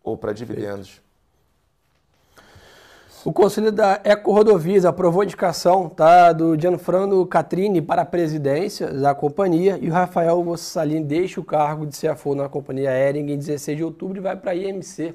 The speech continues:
Speaker 2: a empresa aí de alimentos, né, que é, se não me engano, é Pizza Hut, mais algumas marcas, né?
Speaker 1: É isso aí, K F C.
Speaker 2: A Vamos, controladora do grupo Simpar, precificou em dezesseis vírgula setenta e cinco por ação a sua oferta restrita, que aconteceu ontem, captou um bi,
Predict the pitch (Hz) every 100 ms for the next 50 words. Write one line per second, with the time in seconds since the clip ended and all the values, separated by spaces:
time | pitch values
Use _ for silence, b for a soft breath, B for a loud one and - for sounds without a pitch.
0 | _ - - 170 165 156 156 147 127 147
1 | - - 131 - 139 135 - 135 131 131
2 | 143 135 - 135 151 - 139 139 - 143
3 | 139 123 - - 165 - 85 - 113 -
4 | 80 - - 80 85 - b b b b
5 | b b 185 208 233 220 165 - 170 185
6 | 185 202 190 190 196 - - 226 226 202
7 | 185 143 170 170 185 196 202 165 190 175
8 | 214 208 202 196 190 190 180 202 196 180
9 | - 196 - 202 202 165 202 190 170 170
10 | 190 190 180 170 180 - 208 208 175 160
11 | 156 160 151 185 190 202 226 - 175 -
12 | - 196 220 156 180